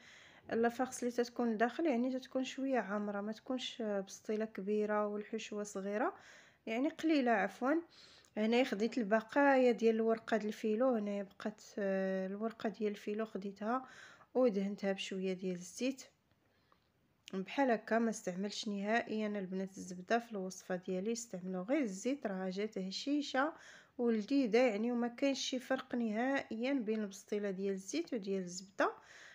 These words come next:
خاصه في هذه ديال السمك. يعني السمك كنعرفوا كيغطي على المذاق ديال الزبده،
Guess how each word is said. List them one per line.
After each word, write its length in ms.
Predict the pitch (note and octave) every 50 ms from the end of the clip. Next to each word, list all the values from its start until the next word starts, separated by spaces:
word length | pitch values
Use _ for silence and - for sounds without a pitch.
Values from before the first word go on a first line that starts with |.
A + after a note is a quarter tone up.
| - -
خاصه 640 | - - C#4+ C#4 C4+ - - C4+ B3+ C4 C4 C4 B3
في 160 | B3 - G#3+
هذه 320 | G#3 A3 G#3+ F#3+ G3+ G#3+
ديال 440 | G3+ - - G3+ G#3 G#3 G3+ G3 G3
السمك. 840 | G3 G3 F#3+ F#3+ F#3+ G3 - - - F4 D#4+ C4+ B3 C4 C#4 - -
يعني 220 | G#3 F#3+ F#3+ G3+
السمك 420 | G#3 - - A3+ G#3+ A3 A3 -
كنعرفوا 400 | - A3 G3 F#3+ G3 G3 - A3+ -
كيغطي 580 | - A#3 G#3 F#3 F3+ - _ - A#3+ B3+ B3+ A#3
على 180 | G3+ G3 G3+
المذاق 460 | G3+ G3+ G3+ G3+ F#3+ G3 F#3+ - - F#3
ديال 160 | F#3+ F#3+ F#3
الزبده، 400 | F#3 F#3 F#3 F#3+ - C4+ D#4+